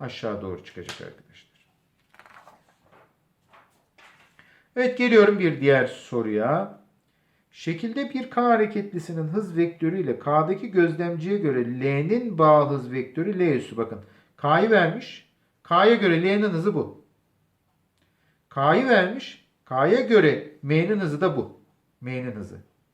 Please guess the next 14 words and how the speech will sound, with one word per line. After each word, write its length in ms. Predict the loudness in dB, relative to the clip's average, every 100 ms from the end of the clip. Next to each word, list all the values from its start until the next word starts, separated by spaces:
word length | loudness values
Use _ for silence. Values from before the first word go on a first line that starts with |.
| _ _ _ _ _ -10
Buna 120 | -6
göre 260 | -2 0 0
L'deki 460 | 2 2 2 -2
gözlemciye 640 | 2 2 2 -2 -4 -4 -2
göre 220 | 0 0
M'yi 320 | -2 -4 -2
hangi 340 | -2 -2 0
yönde 200 | -2 -2
hangi 360 | -4 -4 -4 -4
hızla 320 | -4 -4 -4
gidiyor 680 | -4 -6 -2 2 2 2 -2
görür 360 | -4 -4 -4 -10
demiş 260 | -14 -10
arkadaşlar. 720 | -10 -10 -14 -20 -20 _ _